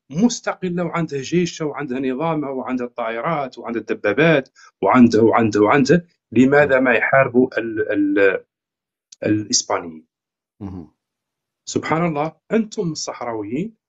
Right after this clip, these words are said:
Speaker 1: حاربتوا الإسبانيين والصحراء مغربية. أنتم حاربتوا الإسبانيين وأنتم حاربتوا الموريتانيين، خرجتوا الموريتانيين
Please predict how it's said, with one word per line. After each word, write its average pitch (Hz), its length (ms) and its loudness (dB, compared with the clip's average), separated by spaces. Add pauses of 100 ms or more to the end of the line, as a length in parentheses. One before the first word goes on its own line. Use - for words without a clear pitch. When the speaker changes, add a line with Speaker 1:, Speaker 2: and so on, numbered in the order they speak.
(300)
Speaker 1:
حاربتوا 214 380 0
الإسبانيين 101 640 -8 (1040)
والصحراء 127 440 2
مغربية. 107 600 4 (500)
أنتم 175 320 -2
حاربتوا 131 380 -6
الإسبانيين 95 580 -6 (320)
وأنتم 214 600 2
حاربتوا 185 560 -8
الموريتانيين، 143 800 -10
خرجتوا 175 580 -6
الموريتانيين 143 920 -4